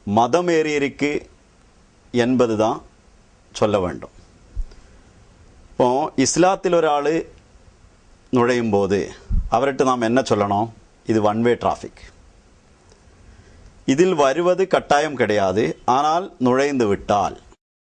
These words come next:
திரும்ப போக முடியாது, போனால் கொன்னு போட்டுருவோம். இப்படி சொல்லி தான் ஒரு ஆள் இஸ்லாம் தழுக வைக்கணும்.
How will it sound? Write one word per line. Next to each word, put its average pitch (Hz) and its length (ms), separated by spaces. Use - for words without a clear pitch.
திரும்ப 196 400
போக 127 320
முடியாது, 95 540
போனால் 143 420
கொன்னு 104 320
போட்டுருவோம். 80 400
இப்படி 214 460
சொல்லி 180 340
தான் 208 160
ஒரு 175 140
ஆள் 156 280
இஸ்லாம் 147 420
தழுக 120 260
வைக்கணும். 98 400